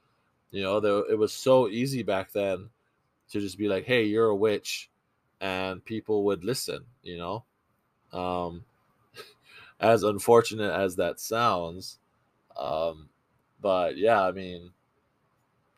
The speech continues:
interesting facts about American history.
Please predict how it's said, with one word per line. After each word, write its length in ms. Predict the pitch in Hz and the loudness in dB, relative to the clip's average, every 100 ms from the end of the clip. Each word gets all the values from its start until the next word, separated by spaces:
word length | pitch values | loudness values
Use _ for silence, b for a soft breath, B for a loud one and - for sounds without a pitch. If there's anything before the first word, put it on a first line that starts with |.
| _ | _
interesting 460 | 110 107 110 107 98 | -12 -10 -8 -8 -6
facts 420 | - 110 110 - | 0 0 0 -6
about 420 | 87 90 90 87 - _ _ _ _ - | -4 -2 0 -2 -6 _ _ _ _ -18
American 480 | 85 95 98 - 92 | -8 -4 -4 -4 -10
history. 560 | 101 101 - - 110 | -8 -8 -8 -10 -12